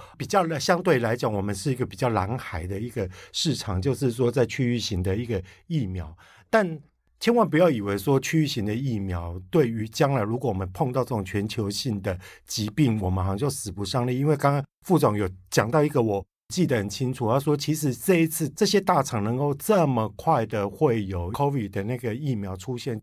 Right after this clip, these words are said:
也是从他们现有在研发的疫苗当中，他们去找一个最接近的，再去升格，再去做研发嘛。那同理可证，如果我们平常在做区域型的疫苗，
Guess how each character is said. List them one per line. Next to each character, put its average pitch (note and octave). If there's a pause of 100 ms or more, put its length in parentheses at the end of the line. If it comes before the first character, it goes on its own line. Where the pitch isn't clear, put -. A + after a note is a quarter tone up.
也 C#3+
是 A#3
从 D#3
他 F#3
们 F3+
现 C#3+
有 G2+
在 C3+
研 G#2+
发 C3
的 A#2+
疫 C3
苗 F#2+
当 A#2
中， B2
他 A#2+
们 A#2
去 B2+
找 G#2
一 A#2+
个 G#2 (220)
最 C#3+
接 B2
近 A2+
的， G2
再 E3
去 D#3+
升 C3+
格， G2+ (160)
再 D3
去 C#3+
做 B2+
研 G2
发 G2
嘛。 E2+ (280)
那 A3
同 D#3+
理 F3+
可 C3
证， C#3
如 E3+
果 F#3+
我 C3
们 A2+
平 D3
常 D3
在 C#3+
做 C#3+
区 C#3+
域 C#3+
型 A2+
的 G#2
疫 B2
苗， F2